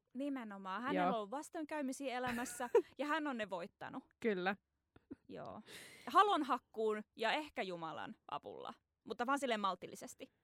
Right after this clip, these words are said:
Speaker 2: Joo.
Speaker 1: Että silleen luterilaistain <laughs> niinku
Speaker 2: Se on
Speaker 1: jouluna.
Speaker 2: kyllä ihana,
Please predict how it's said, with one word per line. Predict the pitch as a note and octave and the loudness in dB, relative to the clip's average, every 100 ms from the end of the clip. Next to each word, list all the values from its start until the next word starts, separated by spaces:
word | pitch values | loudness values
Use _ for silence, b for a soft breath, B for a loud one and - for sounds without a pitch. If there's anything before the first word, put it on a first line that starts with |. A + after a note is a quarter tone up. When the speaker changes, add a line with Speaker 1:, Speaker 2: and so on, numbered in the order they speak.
| _ _ | _ _
Speaker 2:
Joo. | G3 G#3+ G3+ | 4 8 8
Speaker 1:
Että | |
silleen | - A#3 | 8 6
luterilaistain | - B3 - - C4 - - - F#4 - A#4 | 4 0 -2 -2 -4 -4 -12 -6 -4 -2 -2
<laughs> | - D#4 | -2 -4
niinku | B3+ - - - _ b b _ _ _ _ - | -4 -6 -8 -8 _ b b _ _ _ _ -4
Speaker 2:
Se | G#3 | 0
on | F3 | 8
Speaker 1:
jouluna. | D4+ C#4+ | 8 8
Speaker 2:
kyllä | C#4+ B3+ | 8 8
ihana, | D4 D4 A3 G3 | 8 8 6 4